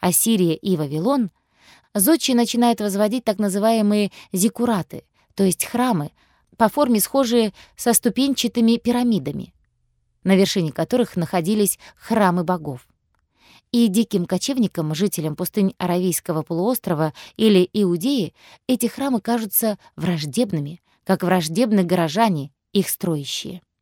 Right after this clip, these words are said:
И кажется кочевным пастухам, что боги должны рассердиться на таких гордых людей.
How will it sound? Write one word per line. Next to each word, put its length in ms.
И 100
кажется 460
кочевным 540
пастухам, 540
что 220
боги 320
должны 360
рассердиться 760
на 120
таких 320
гордых 480
людей. 420